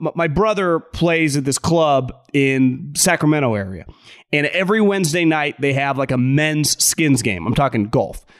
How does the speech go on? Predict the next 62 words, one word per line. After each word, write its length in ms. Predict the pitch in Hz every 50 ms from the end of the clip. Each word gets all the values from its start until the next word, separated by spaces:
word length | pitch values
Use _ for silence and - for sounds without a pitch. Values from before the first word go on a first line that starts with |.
| - - - - _ _ -
And 100 | 165 175
I 80 | 170 165
went 320 | 165 165 190 190 165 - -
to 180 | 147 131 110
it 60 | -
with 160 | - 117 113 117
him. 160 | 104 101 -
And 120 | - 190 208
I 180 | 214 220 226
go, 460 | 214 202 220 214 208 190 175 170 160 -
you 100 | 240 214
know, 220 | 160 135 135 - -
three, 180 | 196 202 190 175
four, 300 | - - 170 170 175 -
five 320 | - 175 160 156 147 -
times 320 | - 156 151 147 135 120
a 40 | 127
year. 300 | 123 123 120 104 92 - - - - - - _ _ _ _ -
And 240 | 151 143 143 139 135
I 40 | 131
play 240 | - - 151 147 147
in 80 | 143
this 120 | 147 139 -
game 200 | 139 135 135 135
on 100 | 131 127
a 20 |
Wednesday 240 | 127 135 127 127 123
night, 220 | 123 123 135 135
get 100 | 147 -
to 80 | - 139
go 100 | 139 131
home, 180 | 135 139 135
see 140 | 135 - 139
my 140 | 135 131 123
mom. 280 | 120 120 123 123 127 135
It's 120 | - -
a, 80 | - -
it's 100 | 135 -
an 120 | 139 131
easy 180 | 127 127 123 127
one, 180 | 123 123 127 131
play 140 | - 131
a 40 | 131 127
little 120 | 127 123
golf, 320 | 123 117 117 135 139 - - -
you 100 | 190 208
know, 60 | 175
try 220 | - - 190 170
to 40 | 156
win 180 | 147 151 151 147
a 60 | 143
little 140 | 143 139 139
mo-, 260 | 135 127 127 131 - -
money. 240 | 135 135 131 139
But, 160 | 139 165 180 240
you 180 | 240 247 226
know, 120 | 208 170 151
it's, 120 | - - -
it's 120 | 175 151
hard. 240 | 165 160 123 107 113
You 60 | 113
gotta 320 | 120 123 120 113 110 107